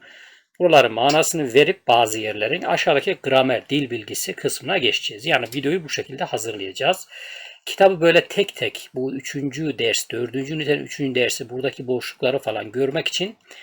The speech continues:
biraz önceki bakmış olduğumuz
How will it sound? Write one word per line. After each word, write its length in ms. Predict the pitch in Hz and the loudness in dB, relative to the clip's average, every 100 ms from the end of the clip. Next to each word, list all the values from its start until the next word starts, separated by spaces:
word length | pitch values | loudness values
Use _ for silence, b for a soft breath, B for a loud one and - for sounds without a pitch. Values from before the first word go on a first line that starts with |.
| B _ | B _
biraz 260 | 175 190 151 | 6 6 6
önceki 420 | 147 143 - 143 | 2 0 0 4
bakmış 420 | 135 - 165 - | 4 4 -6 -2
olduğumuz 840 | 123 104 98 92 92 135 175 - | -2 -2 -10 -12 -8 -8 -8 -12